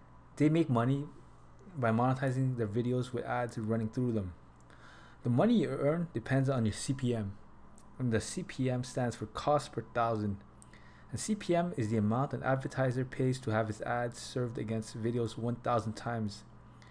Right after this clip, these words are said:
It is calculated based on how many people watch the video and from where the people are watching the video, video. Many factors affect C P M, and these include demographics, content, gender, and time of watch.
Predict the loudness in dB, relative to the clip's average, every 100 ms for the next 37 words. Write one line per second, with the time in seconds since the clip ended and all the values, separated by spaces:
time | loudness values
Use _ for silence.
0 | -20 -18 -20 -6 2 2 4 2 2 2
1 | 2 2 4 2 2 0 0 0 2 2
2 | 2 2 0 2 0 0 -2 0 2 2
3 | 0 -2 -4 -2 0 2 2 0 -2 -6
4 | -6 -2 0 2 0 0 -2 0 2 2
5 | 0 -8 -4 -2 -2 -6 -14 -20 -20 -20
6 | -20 -20 0 4 4 4 4 4 2 2
7 | 0 -2 -2 -6 -2 0 0 0 2 2
8 | 2 -4 -2 0 2 2 2 2 0 -2
9 | -6 -10 -18 -20 -20 -20 -20 -8 2 2
10 | 2 -2 -2 -4 -16 -20 -6 2 4 4
11 | 2 -2 -6 -2 0 0 0 0 -2 -10